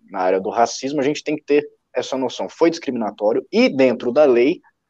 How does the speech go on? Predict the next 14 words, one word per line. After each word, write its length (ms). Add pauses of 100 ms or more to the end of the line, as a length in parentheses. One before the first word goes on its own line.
(360)
né, 200
se 120
a 20
gente 160
for 220
olhar 200
na 120
Constituição, 480
o 80
que 240
a 120
Magazine 380
Luiza 260 (480)
fe-, 160